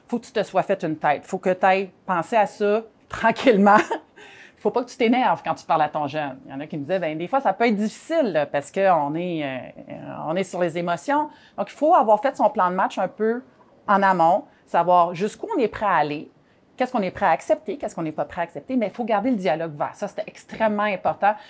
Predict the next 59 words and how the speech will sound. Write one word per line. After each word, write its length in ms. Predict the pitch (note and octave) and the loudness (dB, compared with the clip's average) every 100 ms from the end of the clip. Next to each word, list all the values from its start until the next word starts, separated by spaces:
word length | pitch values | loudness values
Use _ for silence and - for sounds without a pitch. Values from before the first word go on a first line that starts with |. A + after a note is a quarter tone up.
| - | -14
parce 160 | - E3 | -10 -6
que 100 | G3+ | -6
si 240 | - - | -6 -6
ton 160 | B3+ G#3+ | -2 0
jeune 200 | F#3+ A#3 | 2 2
a 60 | F#3 | 2
besoin 380 | F3 F3+ E3+ | 0 -4 -4
d'aide 260 | D3+ F3+ G3+ | 0 2 2
à 40 | |
un 40 | E3 | 0
moment 260 | D3+ D3+ | -2 -4
donné, 400 | D3 C3+ C#3+ F3 | -6 -4 -4 -6
il 200 | F#3+ _ | -10 _
faut 100 | - | -10
qu'il 120 | G#3+ - | -8 -6
puisse 200 | F3+ C#3 | -6 -4
venir 200 | D#3+ D3 | -4 0
te 80 | |
voir 340 | C#3+ C#3 D3+ D#3+ | -2 2 0 0
puis 80 | - | -2
t'en 120 | D#3 | -6
parler. 420 | D3 C3+ D3 F3+ - _ _ _ | -2 -4 -4 -10 -10 _ _ _
Sinon, 600 | - - F3+ F3 F#3 F3 - _ | -18 -8 -2 0 0 -4 -14 _
faut 120 | - | -14
que 80 | - | -14
tu 80 | - | -12
trouves 200 | F#3 D#3+ | -8 -4
un 140 | C3 | -4
adulte 460 | B2 D3+ B3+ C#4+ A#3+ | -4 -2 0 0 0
autour, 380 | G#3+ - B3+ A#3+ | -2 -2 -4 0
quelqu'un 500 | F3 D#3 - A3 A3 | -2 -2 2 4 4
de 80 | F3 | -2
confiance 560 | - F#3 G#3+ G#3 G#3+ - | 0 -2 0 -2 -2 -4
à 100 | F#3 | -10
qui 160 | - | -6
il 60 | G3 | -2
va 80 | E3+ | -4
pouvoir 260 | - F3 E3+ | 0 0 0
se 80 | E3 | -4
confier, 340 | D3+ D3 A3+ | -8 -8 -4
mais 100 | G3 | -4
il 60 | D#3 | -4
faut 120 | A#3+ | -8
que 100 | A3+ | -6
les 120 | D#3+ | -8
jeunes 340 | F3+ F3+ F#3+ F3+ | -4 -4 -6 -10
puissent 220 | - F#3 | -10 -6
avoir 300 | D3+ D3 D#3+ | -4 -2 -4
quelqu'un 460 | - D3+ C#3 F3 F3+ _ _ - | -4 -6 -4 -4 -4 _ _ -8
à 100 | D#3 | -8
qui 200 | - F#3 | -6 -8
ils 60 | |
peuvent 220 | D#3 E3 - | -4 -6 -4
aller 180 | D#3+ D3+ | -4 -4
demander 380 | D3 D3+ D3 D3 | -6 -4 -4 -2
de 100 | D3+ | 0
l'aide 140 | F#3 | -2
puis 100 | F#3 | -4
pas 320 | D3 G3 F#3+ | -8 -4 -4